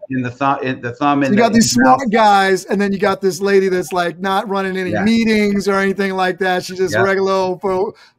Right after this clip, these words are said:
Speaker 1: regular old country folk person.
Speaker 2: That's right.
Speaker 1: Go ahead,
Speaker 2: Stuck the
Speaker 1: Steve.
Speaker 2: finger in the thumb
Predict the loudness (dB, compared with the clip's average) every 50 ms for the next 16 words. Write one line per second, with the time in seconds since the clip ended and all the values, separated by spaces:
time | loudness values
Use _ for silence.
0 | _ -2 0 0 2 2 2 4 4 4 4 4 2 0 -2 -8 _ _ _ _
1 | _ _ -6 0 0 0 0 0 -4 -4 -4 -2 0 0 0 0 0 0 0 2
2 | 0 0 -4 -6 -8 -8 -8 -12 _ _ -20 _ _ _ -18 -14 -6 -2 0 2
3 | 2 2 0 0 -2 -2 -4 -4 -4 -4 0 2 2 2 2 0 0 -2 -2 0
4 | 0 0 2 2 2 0 -2 -6